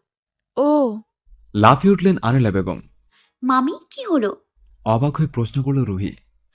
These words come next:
Speaker 1: না রে মা, তেমন কিছু না, তোরা নিচে চলে যা, আমি আসছি।
Speaker 2: বলে আনিলা বেগম ফ্রেশ হতে চলে গেলেন। রুহি বেরিয়ে রোহনকে দরজার সামনে দেখতে পেল।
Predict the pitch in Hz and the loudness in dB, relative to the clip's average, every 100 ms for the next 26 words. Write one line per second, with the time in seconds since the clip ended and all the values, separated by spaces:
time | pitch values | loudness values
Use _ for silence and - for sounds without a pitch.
0 | _ _ - 285 349 370 262 269 349 349 | _ _ -8 -4 -2 -2 0 -2 -2 -4
1 | 349 381 381 339 - 269 208 202 233 254 | -4 -4 -2 -4 -2 -4 -4 -6 -6 -2
2 | 262 269 247 302 285 262 269 277 359 494 | -2 -2 -4 -6 -4 -2 -2 0 -2 -2
3 | - 262 254 233 208 - - 214 240 _ | -2 -2 0 -2 -2 -8 -14 -14 -14 _
4 | _ _ _ _ _ 104 92 113 151 165 | _ _ _ _ _ -14 -2 2 2 0
5 | 117 127 151 147 143 78 58 _ _ _ | -2 0 0 0 -2 -6 -8 _ _ _
6 | - 123 139 139 139 151 135 95 71 50 | -6 -4 -4 -6 -6 -4 -4 -4 -8 -10
7 | - _ _ _ 107 104 92 107 120 135 | -18 _ _ _ 0 2 2 0 2 2
8 | 104 117 117 110 101 98 110 107 95 107 | 0 -2 -4 -6 -6 -6 -6 -8 -6 -6
9 | 123 - 95 - 90 85 | -6 -6 -6 -6 -8 -8